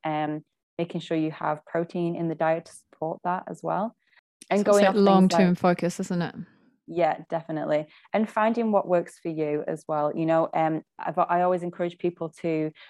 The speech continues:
Speaker 1: find meals specifically that they know hit the spot, that fill them up, um, and that they deem as very healthy. So for them, it might be something like, for,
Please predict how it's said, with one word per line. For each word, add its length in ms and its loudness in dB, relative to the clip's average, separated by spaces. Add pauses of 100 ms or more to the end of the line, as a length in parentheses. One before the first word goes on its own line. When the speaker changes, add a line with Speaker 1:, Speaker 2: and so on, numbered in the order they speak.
(120)
Speaker 1:
find 420 0
meals 520 2
specifically 800 -6
that 160 0
they 140 -2
know 400 2
hit 200 -4
the 60 -8
spot, 440 -2
that 200 -6
fill 160 -2
them 140 -2
up, 260 -2 (140)
um, 340 -4
and 200 -2
that 180 -2
they 160 0
deem 260 -4
as 120 -8
very 180 -2
healthy. 600 -4 (420)
So 340 0
for 180 -4
them, 440 -2 (420)
it 100 2
might 200 2
be 80 -2
something 260 -8
like, 220 -4
for, 100 -14